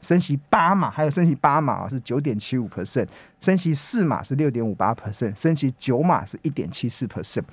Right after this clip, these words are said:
所以看起来升息今年啊，今年应该会升息到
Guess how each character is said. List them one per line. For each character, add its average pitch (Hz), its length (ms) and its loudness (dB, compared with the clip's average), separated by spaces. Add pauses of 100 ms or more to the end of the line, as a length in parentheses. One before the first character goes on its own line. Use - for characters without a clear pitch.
(280)
所 233 120 2
以 202 80 0
看 294 260 4
起 143 240 -6
来 123 220 -2 (320)
升 214 220 2
息 147 340 -2 (380)
今 240 240 2
年 127 240 0
啊， 101 180 -4 (160)
今 208 180 2
年 165 120 2
应 151 100 0
该 151 180 2
会 151 180 2
升 151 300 -2
息 113 220 -6
到 113 260 2